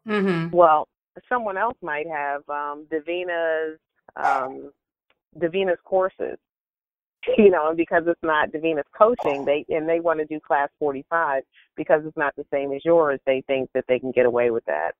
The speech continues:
Speaker 2: So that's no, because, uh, you have to remember the whole point in trademark protection is so that it's a consumer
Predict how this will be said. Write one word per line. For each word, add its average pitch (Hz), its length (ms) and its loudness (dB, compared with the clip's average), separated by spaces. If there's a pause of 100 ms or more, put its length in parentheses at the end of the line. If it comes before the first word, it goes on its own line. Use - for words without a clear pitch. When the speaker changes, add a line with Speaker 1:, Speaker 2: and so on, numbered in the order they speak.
Speaker 2:
So 135 80 -4
that's 139 220 2 (220)
no, 123 440 -2 (420)
because, 147 260 4
uh, 143 120 6
you 147 120 2
have 151 100 2
to 165 80 0
remember 156 360 0
the 135 120 2
whole 160 560 4 (240)
point 156 360 -4 (120)
in 139 320 -8 (100)
trademark 151 440 -2
protection 156 580 -4
is 135 200 -4 (120)
so 135 160 0
that 131 160 2
it's - 160 -6
a 151 60 -8
consumer 156 800 0